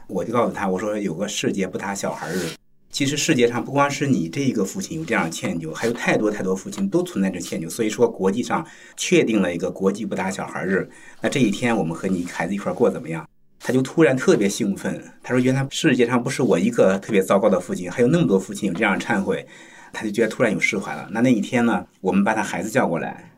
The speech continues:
从电视上专门搜了一个世界不打小孩日的宣传片，然后让他和孩子一块儿看。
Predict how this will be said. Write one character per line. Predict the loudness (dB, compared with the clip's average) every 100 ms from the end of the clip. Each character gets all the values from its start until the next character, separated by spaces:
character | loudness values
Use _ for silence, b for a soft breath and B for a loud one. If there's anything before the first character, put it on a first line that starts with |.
| _
从 | -2 0
电 | 4 2
视 |
上 | 2 0 2
专 | 2
门 | 4 2
搜 | 0 2
了 | 2
一 | 0
个 | -2 -2 B B B
世 | -12 -2 0
界 | 2 2
不 | 0
打 | -4 -2
小 | -2 -4
孩 | -2 -4
日 | -2
的 | -4
宣 | -4 -6
传 | -6 -10
片， | -8 -8 -8 -14 _ B B B B -2
然 | 0
后 | 2
让 | 2 2
他 | 0
和 | -2
孩 | -4 -4
子 | -6
一 | -8
块 | -8
儿 | -6
看。 | -6 -8 -10